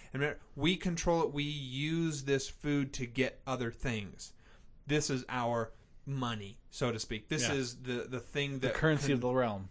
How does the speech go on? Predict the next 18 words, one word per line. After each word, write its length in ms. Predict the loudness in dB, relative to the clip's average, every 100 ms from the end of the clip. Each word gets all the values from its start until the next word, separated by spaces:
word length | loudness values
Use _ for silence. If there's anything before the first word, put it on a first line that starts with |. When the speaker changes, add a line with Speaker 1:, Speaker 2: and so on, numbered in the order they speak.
| -4
Speaker 1:
Right. 420 | 0 2 0 -6 -18 -20 -20 -20 -20 -20 -20 -20 -20 -20 -20 -20 -20 -8
And 440 | -2 0 0 -2 -6 -12 -20 -20 -20 0
Gaius 460 | 2 4 2 0
attacks 580 | -4 -8 -2 0 0 0
that 400 | 2 4 2 0 -12 -18 -18 -8 2
uh, 120 | 2 2
under 640 | 0 2 4 6 8 6 4
the 120 | 0
guise, 600 | 6 8 8 8 6 4 0
I 60 | 0
mean, 160 | 4
really, 260 | 6 6 4 -6 -10
he's 320 | 2 4 4
trying 260 | 2 2 2
to 40 |
get 220 | 0 2
power 320 | 2 4 2
back. 380 | -2 -6 -8 -14